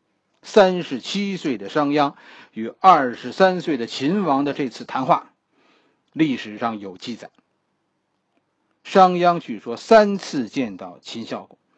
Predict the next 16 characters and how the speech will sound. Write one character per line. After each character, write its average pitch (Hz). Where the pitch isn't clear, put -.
第 185
一 240
次， -
商 156
鞅 139
给 -
秦 127
孝 135
公 123
讲 87
地 175
道， -
皇 -
帝 170
的 107
地， -